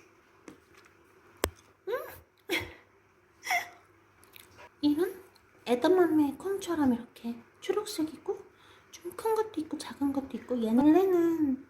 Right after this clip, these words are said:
제가 하나하나 손으로 까서 먹는 게 더 맛있는데, 그냥 느낌상에,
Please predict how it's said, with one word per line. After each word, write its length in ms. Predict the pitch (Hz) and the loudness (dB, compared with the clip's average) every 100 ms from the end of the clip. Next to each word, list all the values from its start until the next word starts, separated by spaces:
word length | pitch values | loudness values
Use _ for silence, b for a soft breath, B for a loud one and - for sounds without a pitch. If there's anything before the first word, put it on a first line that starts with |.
| - | -12
제가 240 | 285 294 | -6 -6
하나하나 420 | 320 403 403 359 | -4 -4 -2 -4
손으로 380 | 311 370 370 - | -4 -4 -4 -4
까서 300 | - - 403 | -14 -6 0
먹는 320 | 381 311 277 | 2 4 2
게 120 | 254 | -2
더 100 | 254 | -2
맛있는데, 840 | 233 202 - 277 269 233 208 226 220 - _ _ _ | -2 -4 -2 2 2 2 -2 -8 -8 -12 _ _ _
그냥 280 | - 262 226 | -4 0 2
느낌상에, 840 | 226 - 277 - 220 196 220 262 | 0 2 2 0 -8 -8 -6 -8